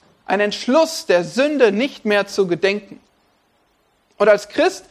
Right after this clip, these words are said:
hast du diese Vergebung von Gott erlebt und als Christ sollst du Gott darin nachahmen und genauso andere behandeln.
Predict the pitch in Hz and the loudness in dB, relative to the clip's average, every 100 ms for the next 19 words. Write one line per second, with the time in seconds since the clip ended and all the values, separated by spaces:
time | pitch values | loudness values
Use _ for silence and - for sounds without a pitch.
0 | - 202 - - 302 247 233 226 220 208 | -2 -2 -2 0 0 0 -4 0 0 2
1 | 262 220 - 196 254 339 214 185 226 240 | -2 -2 -2 0 2 2 0 2 2 0
2 | - 220 214 214 - 269 330 320 - _ | -6 0 0 0 -6 0 0 0 -18 _
3 | _ _ _ _ _ _ _ _ _ - | _ _ _ _ _ _ _ _ _ -2
4 | 202 202 - 185 208 233 - 196 190 190 | 2 2 0 2 2 2 0 0 0 0
5 | 185 220 - 175 156 131 - _ _ _ | 0 0 -2 -8 -8 -14 -20 _ _ _
6 | _ _ - 190 202 190 220 254 190 220 | _ _ -4 2 2 4 4 2 4 6
7 | 220 214 - 202 233 214 180 175 170 151 | 6 2 0 0 2 0 0 -6 -8 -12